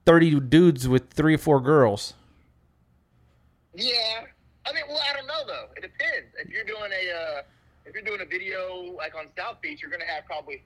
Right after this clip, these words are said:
Speaker 2: thirty to forty women in bikinis and all that stuff compared to, I, I don't know. It could be, uh, yeah.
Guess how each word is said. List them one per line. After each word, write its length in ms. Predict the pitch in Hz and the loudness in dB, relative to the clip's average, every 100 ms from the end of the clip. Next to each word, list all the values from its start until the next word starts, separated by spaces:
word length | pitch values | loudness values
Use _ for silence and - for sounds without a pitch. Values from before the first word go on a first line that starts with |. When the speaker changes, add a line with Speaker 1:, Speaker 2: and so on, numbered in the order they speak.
| - | -14
Speaker 2:
thirty 220 | 165 165 | -12 -10
to 60 | 147 - | -14 -16
forty 260 | 156 147 120 | -16 -16 -16
women 240 | 151 170 | -14 -14
in 80 | 143 | -18
bikinis 680 | _ _ - 170 170 170 160 _ _ _ _ _ _ _ _ - | _ _ -14 -12 -10 -10 -12 _ _ _ _ _ _ _ _ -10
and 100 | 143 | -8
all 120 | 143 | -6
that 160 | 202 - | -8 -10
stuff 300 | 170 151 143 - _ _ _ _ _ - | -8 -8 -8 -12 _ _ _ _ _ -20
compared 440 | 151 160 147 143 | -14 -8 -6 -6
to, 40 | 143 - | -10 -8
I, 160 | 180 | -6
I 40 | 208 | -6
don't 100 | 226 | -6
know. 140 | 294 | -8
It 240 | 135 147 - | -6 -8 -8
could 120 | 175 | -10
be, 140 | - - | -12 -10
uh, 100 | - - | -12 -12
yeah. 240 | 165 123 | -8 -8